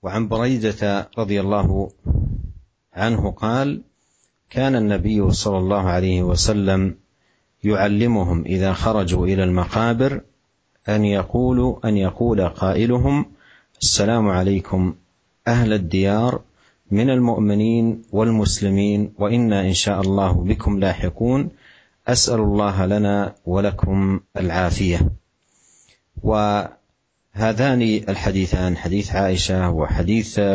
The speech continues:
بريدة، وكذلك الحديث الآتي، كلها في الدعاء للمقبورين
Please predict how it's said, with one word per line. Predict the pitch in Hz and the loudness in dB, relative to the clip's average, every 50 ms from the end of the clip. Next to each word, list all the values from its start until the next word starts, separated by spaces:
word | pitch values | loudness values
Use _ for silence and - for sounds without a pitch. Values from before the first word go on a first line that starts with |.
| 98 92 | 2 2
بريدة، | 90 95 92 98 104 107 104 98 92 98 98 92 - - - _ _ _ _ _ _ _ _ _ _ _ _ _ - | 2 0 2 2 2 0 0 0 0 0 -2 -2 -4 -8 -12 _ _ _ _ _ _ _ _ _ _ _ _ _ -10
وكذلك | 92 92 - - 104 101 110 113 110 104 107 113 | -10 -8 -2 -2 0 0 2 0 0 0 -2 -2
الحديث | 92 90 90 92 95 101 104 - | -4 -2 -2 -2 0 0 0 0
الآتي، | 95 92 90 - 98 104 101 95 - - 95 95 92 85 | 0 -2 -2 -2 -2 -2 -2 -2 -2 0 0 0 0 -2
كلها | - - - 143 139 123 113 95 90 101 104 110 113 120 - - _ _ _ _ _ _ _ _ - | -2 -2 0 2 2 2 2 2 2 0 0 0 0 -2 -4 -6 _ _ _ _ _ _ _ _ -2
في | - - 98 113 113 113 110 - - 120 | 0 0 2 0 0 0 -2 -2 -4 -6
الدعاء | 104 95 87 98 - - 98 113 117 120 127 117 - - _ _ _ _ - | -4 -4 -2 -2 -2 0 0 0 0 -2 -2 -4 -6 -10 _ _ _ _ -8
للمقبورين | 104 101 98 104 107 104 104 104 104 - - - 104 98 98 95 92 104 113 113 - - 101 101 98 92 101 107 120 131 139 143 143 139 - | -4 -2 0 0 2 2 2 0 -2 -4 -6 -4 -2 0 0 0 2 0 0 -2 -4 -4 -2 0 0 2 2 2 2 2 2 0 -2 -2 -6